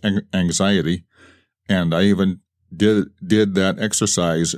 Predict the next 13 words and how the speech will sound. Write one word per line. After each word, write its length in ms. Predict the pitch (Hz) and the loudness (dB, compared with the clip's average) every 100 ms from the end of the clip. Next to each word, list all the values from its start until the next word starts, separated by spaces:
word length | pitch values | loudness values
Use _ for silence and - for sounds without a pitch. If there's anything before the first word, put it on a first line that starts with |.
| 82 | -4
during 320 | 98 92 87 | -2 0 0
these 220 | 85 82 | -2 -2
past 360 | - 95 87 - | -2 -2 -2 -2
three 160 | 90 | 0
weeks 360 | 82 87 85 - | 2 0 -2 -10
to 100 | - | -8
where 360 | 85 90 85 76 _ _ - _ _ _ - | -2 0 0 -4 _ _ -20 _ _ _ -6
I 80 | 92 | 0
needed 320 | 101 101 - | 4 2 0
to 80 | 82 | -2
just 300 | 95 85 - | -2 -2 -6
calm 380 | - 95 98 | -2 0 2
my 280 | 92 82 85 | 2 0 0